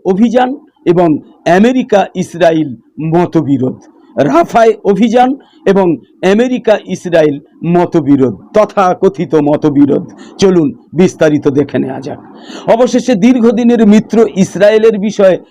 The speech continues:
লোক দেখানো নীরবতা ভেঙেছেন মার্কিন প্রেসিডেন্ট জো বাইডেন। গাজার দক্ষিণাঞ্চলীয় শহর রাফায় অভিযান চালালে আমেরিকা যুক্তরাষ্ট্র ইসরায়েলকে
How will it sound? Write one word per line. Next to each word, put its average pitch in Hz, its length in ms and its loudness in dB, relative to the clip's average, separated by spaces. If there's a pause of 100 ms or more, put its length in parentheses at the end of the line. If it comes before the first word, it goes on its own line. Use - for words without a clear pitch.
(300)
লোক 202 180 4 (120)
দেখানো 233 380 -2 (380)
নীরবতা 175 520 2
ভেঙেছেন 143 460 -2 (380)
মার্কিন 151 380 0
প্রেসিডেন্ট 147 520 0
জো 147 220 2
বাইডেন। 151 420 -4 (460)
গাজার 190 340 0 (480)
দক্ষিণাঞ্চলীয় 202 840 2
শহর 196 320 0 (120)
রাফায় 202 420 2 (260)
অভিযান 226 480 2
চালালে 208 400 2 (360)
আমেরিকা 226 380 2
যুক্তরাষ্ট্র 202 640 -2 (460)
ইসরায়েলকে 202 540 0